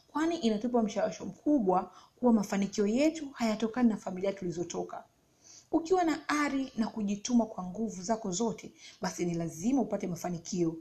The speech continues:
na yatakuwa mafanikio makubwa sana. Dada Joyce ni mhitimu wa chuo cha Wales kilichopo Uingereza, lakini ametoka kwenye familia masikini hasa, tena ikiwa ya baba ambaye ni mlemavu wa kupooza miguu, ugonjwa aliopata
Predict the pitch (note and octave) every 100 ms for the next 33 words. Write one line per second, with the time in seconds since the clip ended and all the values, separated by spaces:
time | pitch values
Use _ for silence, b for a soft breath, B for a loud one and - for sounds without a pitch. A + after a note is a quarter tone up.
0 | - A3+ G3+ G3 G#3+ F#3+ - F3+ - F#3+
1 | - G#3 D#3+ - - G2+ - _ _ _
2 | _ _ _ _ _ _ _ _ _ _
3 | B B B B B B3 C#4 A#3+ D4+ E4+
4 | E4 D#4+ B3+ A#3 A3+ - B3+ A#3 - A#3
5 | G3+ F#3+ F#3+ G#3+ F#3+ F3+ - - F3 E3+
6 | A3 F#3+ F3+ F3+ F3+ F#3+ E3+ F#3+ - _
7 | _ _ b b G3 C4+ C4+ G3 A#3 B3
8 | G#3 F3+ F#3 F3+ A3+ G3 - - D4 F4
9 | G#3+ E3 - G#4+ - - D4 C#4+ A#3+ C#4
10 | A3+ - A#3 G3 G3 G#3 G3 F#3+ F#3 G3
11 | A3+ G3+ F3 - F#3 F3+ F3+ F3 F#3 F3+
12 | E3+ B B B B G3+ G3+ A#3+ B3 B3
13 | B3 - G3 G3 F3+ - A#3 A3+ A3 -